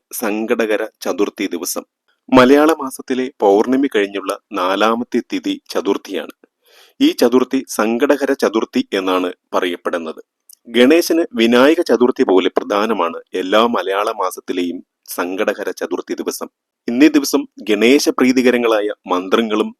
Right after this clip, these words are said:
നാമങ്ങളും ജപിക്കുന്നതിലൂടെ സർവ്വ ദുരിതങ്ങളും അകന്ന് ജീവിതത്തിൽ ഐശ്വര്യം നിറയും എന്നാണ് വിശ്വാസം. കറുക, മുക്കുറ്റി എന്നിവ പറിച്ചു കഴുകി ഒരു ഇലക്കേറിൽ വെച്ച് ഗണപതി ഭഗവാന് സമർപ്പിക്കുന്നതും ഒരു രൂപ നാണയം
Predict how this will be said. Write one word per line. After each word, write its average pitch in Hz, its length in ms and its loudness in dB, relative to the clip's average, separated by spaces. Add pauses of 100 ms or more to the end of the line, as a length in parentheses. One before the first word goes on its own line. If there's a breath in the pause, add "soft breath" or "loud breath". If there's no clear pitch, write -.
നാമങ്ങളും 101 540 -2 (100)
ജപിക്കുന്നതിലൂടെ 92 760 -4 (440 soft breath)
സർവ്വ 120 360 0
ദുരിതങ്ങളും 131 600 -2
അകന്ന് 107 320 -8 (160)
ജീവിതത്തിൽ 104 480 -6 (360)
ഐശ്വര്യം 117 560 -2
നിറയും 107 360 -4 (120)
എന്നാണ് 90 280 -4
വിശ്വാസം. 82 500 -6 (720 soft breath)
കറുക, 123 320 4 (280)
മുക്കുറ്റി 127 460 -2 (160)
എന്നിവ 113 300 2
പറിച്ചു 104 400 0
കഴുകി 101 360 -2 (160)
ഒരു 107 140 -4
ഇലക്കേറിൽ 120 580 0
വെച്ച് 98 260 -2 (220)
ഗണപതി 101 440 -2
ഭഗവാന് 110 440 0
സമർപ്പിക്കുന്നതും 101 800 -6 (280)
ഒരു 104 160 0
രൂപ 123 240 4
നാണയം 110 500 -2